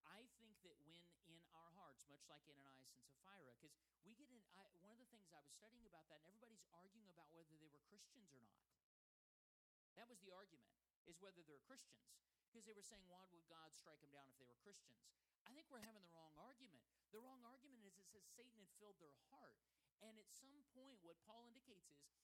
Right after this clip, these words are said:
that there is this thing where God actually allows us to feel the consequence of our decision.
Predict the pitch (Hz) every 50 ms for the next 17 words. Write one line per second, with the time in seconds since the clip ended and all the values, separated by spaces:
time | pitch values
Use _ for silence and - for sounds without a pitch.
0 | - - - - - 202 202 - 202 196 180 - 233 269 285 226 202 233 240 220
1 | - - - 233 233 226 214 196 175 170 170 156 - - - 175 180 202 220 240
2 | 240 220 - - - 185 202 214 - - - 226 226 214 190 - - - - -
3 | 165 175 170 165 160 180 196 220 233 247 208 202 240 226 190 - - 180 - -
4 | - 208 208 214 214 196 214 - - - - 202 208 208 196 - - 208 - -
5 | - 170 156 147 - - - - 143 131 147 147 147 143 139 131 120 - - -
6 | 156 147 131 127 127